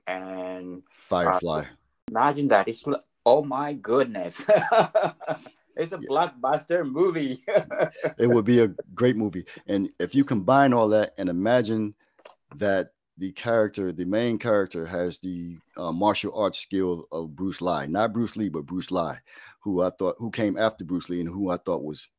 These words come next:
Speaker 2: better. I know I'm gonna get a lot of backlash for that, but that guy was incredible. And so that's what, and he's a, he's a Wing Chun master,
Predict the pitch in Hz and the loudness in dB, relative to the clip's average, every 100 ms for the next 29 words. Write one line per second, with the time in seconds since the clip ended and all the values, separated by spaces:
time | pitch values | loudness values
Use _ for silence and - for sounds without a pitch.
0 | _ 69 85 76 80 82 80 78 76 80 | _ -6 -4 -2 -4 -4 -6 -6 -8 -6
1 | 78 73 67 80 - 73 69 73 76 65 | -4 -6 -6 -8 -6 -10 -10 -8 -8 -6
2 | 71 65 82 73 78 76 71 67 65 78 | -10 -8 -8 -6 -4 -4 -6 -8 -10 -6
3 | 71 62 65 - - - - _ _ _ | -8 -8 -20 -20 -20 -20 -20 _ _ _
4 | 85 85 92 110 107 107 92 - 95 87 | -8 0 2 4 2 0 -2 0 0 0
5 | 110 90 - _ 90 - - 120 107 110 | -2 -6 -10 _ -8 -8 -8 -4 -2 6
6 | 131 127 127 107 104 95 - 80 | 6 6 4 4 4 2 -2 -12